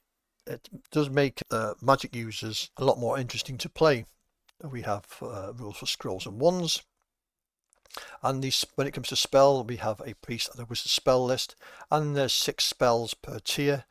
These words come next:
These spells are very much like in the old school style of, um, the duration, the range, and a, a paragraph or two explaining what the spells mean. So the nice and simple spells. When it comes to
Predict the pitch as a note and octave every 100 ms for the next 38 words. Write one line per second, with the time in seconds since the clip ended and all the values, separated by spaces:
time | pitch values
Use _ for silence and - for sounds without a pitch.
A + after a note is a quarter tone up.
0 | - - - - A2+ B2 - - C3+ C3
1 | C3 A#2 - A#2 G#2+ G#2+ G#2 G2+ C3 C3
2 | B2+ - A#2 - A2+ A2+ A#2 - - A#2
3 | - - A#2+ A#2+ B2 - G#2 G#2 - -
4 | - - _ - - B2 G#2 F#2+ F#2+ G2+
5 | F#2 - - - G#2+ A#2+ A#2+ C#3 C3+ C#3+
6 | B2+ A2+ G2+ G2+ G#2 - G#2 G2+ - -
7 | - - C3+ A#2+ - A2+ - F#2 - -
8 | - A#2 F#2+ E2+ F#2+ - - - _ -
9 | - - - - G2 F#2+ - A#2+ B2+ A#2+
10 | - - - - - A#2+ A#2 D3 - -
11 | C3+ D3+ - - D#3 C3+ C3 - - C3
12 | C3 B2+ - - _ - B2 D#3+ D#3+ -
13 | D3 C#3 B2+ A2+ - - - B2 A#2 A2+
14 | A2+ A2+ A2+